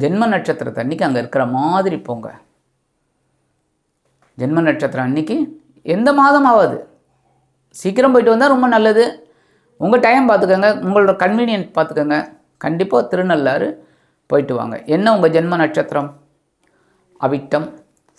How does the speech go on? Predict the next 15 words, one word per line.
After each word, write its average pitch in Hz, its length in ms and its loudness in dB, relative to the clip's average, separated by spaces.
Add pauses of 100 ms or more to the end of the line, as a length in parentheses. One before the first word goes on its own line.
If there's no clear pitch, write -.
(140)
சதயம், 143 440 -2 (440)
பூரட்டாதி. 160 600 -2 (1700)
போயிட்டு 156 260 0
வர்றது 165 240 0
ரொம்ப 143 220 -2
விசேஷம். - 420 -14 (540)
சரி, 165 220 -2
இந்த 143 180 0
நட்சத்திரம் 151 460 0
வரும்போது 147 460 -2 (320)
அந்த 139 140 0 (580)
தினப்பலன்களை 170 640 2
நீங்க 123 160 -4 (100)
பார்த்தாலே 151 320 0 (100)
தெரியும் 127 260 -6